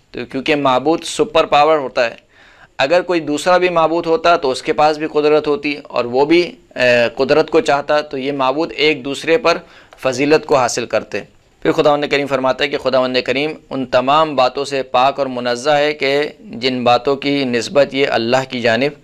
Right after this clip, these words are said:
دیتے ہیں۔ پھر اس کے بعد خداوند کریم نے بیان فرمایا کہ جب کافروں پر عذاب آتا ہے تو پیغمبر جو ہیں وہ خداوند کریم کی پناہ لیتے ہیں اور کہتے ہیں کہ خداوند کریم اس عذاب سے ہمیں اپنی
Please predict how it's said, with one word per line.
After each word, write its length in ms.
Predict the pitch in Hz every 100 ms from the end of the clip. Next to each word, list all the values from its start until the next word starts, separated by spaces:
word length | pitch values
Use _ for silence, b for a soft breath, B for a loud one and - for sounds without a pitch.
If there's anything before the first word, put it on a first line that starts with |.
| B B B B -
دیتے 300 | 123 123 104
ہیں۔ 80 |
پھر 100 | 104
اس 120 | 180 -
کے 80 |
بعد 120 | 180 175
خداوند 360 | 170 165 165 160
کریم 180 | 165 170
نے 100 | 156
بیان 280 | 147 151
فرمایا 340 | 156 147 151 156
کہ 120 | 156
جب 140 | 135 147
کافروں 380 | 139 127 147 151
پر 160 | 151 131
عذاب 380 | 123 131 147
آتا 240 | 147 143 147
ہے 100 | 151
تو 240 | 147 147
پیغمبر 560 | 147 131 123 123 127 143
جو 140 | 127
ہیں 100 | 127
وہ 180 | 131 143
خداوند 420 | 139 123 123 123 120
کریم 260 | 120 131 135
کی 140 | 139
پناہ 340 | - 120 143
لیتے 300 | 151 147 147
ہیں 220 | 147 147 160
اور 300 | - 123 123
کہتے 320 | 127 120 131
ہیں 80 | 131
کہ 100 | 123
خداوند 360 | 117 117 117 113
کریم 240 | 117 131 135
اس 220 | 127 -
عذاب 340 | 107 107 123 -
سے 120 | 131
ہمیں 220 | 117 120
اپنی 280 | 113 131